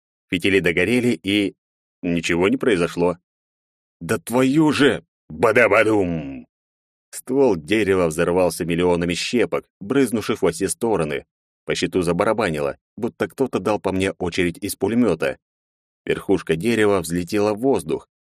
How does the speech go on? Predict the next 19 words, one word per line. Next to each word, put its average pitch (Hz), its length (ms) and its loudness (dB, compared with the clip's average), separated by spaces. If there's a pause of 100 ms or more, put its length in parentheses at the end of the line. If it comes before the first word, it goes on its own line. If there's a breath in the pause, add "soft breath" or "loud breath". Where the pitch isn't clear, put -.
(220)
и 127 80 0
будто 139 300 -4
парашют 113 440 -2
спланировала 90 600 2
на 87 120 0
соседнее 87 460 -4
дерево, 80 480 -2 (420)
в 82 40 -4
единый 82 340 0
миг 98 320 -4 (180)
открывая 120 520 0
солнцу 101 500 0
доступ 82 420 -2
к 85 60 -6
земле, 98 520 -2 (300)
к 85 100 -8
земле 95 560 0 (120)
и 135 80 0
троллям. 98 580 -2